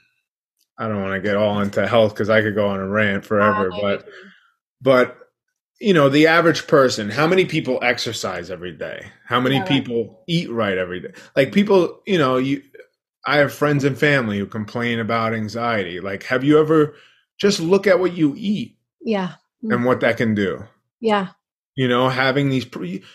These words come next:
Speaker 1: you don't know your allergies, you don't know your reactions to all these chemicals. If you're, if you're having anxiety and you just eat paleo, just simple paleo, you know,
Speaker 2: Yeah.
Speaker 1: fresh fruit, fresh vegetables, fresh meats, whatever.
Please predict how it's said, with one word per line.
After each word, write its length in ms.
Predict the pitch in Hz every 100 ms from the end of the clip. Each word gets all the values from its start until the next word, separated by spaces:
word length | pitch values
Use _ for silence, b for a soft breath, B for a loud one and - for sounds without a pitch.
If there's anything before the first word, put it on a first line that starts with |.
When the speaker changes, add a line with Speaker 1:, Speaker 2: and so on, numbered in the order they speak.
| b b
Speaker 1:
you 100 | 190
don't 160 | 196
know 100 | 160
your 200 | 147 117 -
allergies, 680 | 113 131 131 131 123 131 120
you 120 | 139
don't 240 | 160 143
know 120 | 139
your 200 | 135 123
reactions 760 | 110 104 107 110 107 - 117 104
to 80 | 107
all 180 | 107 110
these 180 | 107 101
chemicals. 720 | - 110 117 156 147 156 151
If 200 | 117 113
you're, 320 | 143 165 156 B B B -
if 160 | 123
you're 540 | 147 151 147 139 - - _ _ -
having 300 | 151 151 147
anxiety 680 | 135 113 135 151 151 131
and 200 | 117 120
you 120 | 123 120
just 300 | 123 110 - _ _
eat 240 | 165 156 -
paleo, 720 | 143 147 131 101 87 69 - _
just 200 | 156 147
simple 300 | 165 143 117
paleo, 720 | 110 139 127 107 92 76 - -
you 140 | - 120
know, 80 | 101
Speaker 2:
Yeah. 120 | 98
Speaker 1:
fresh 320 | - - 131
fruit, 520 | - - 135 139 135
fresh 340 | 135 139 127 123
vegetables, 760 | 127 123 - 127 123 117 113 _ b b
fresh 280 | 120 113 123
meats, 360 | 120 117 110
whatever. 480 | 110 110 92 76 98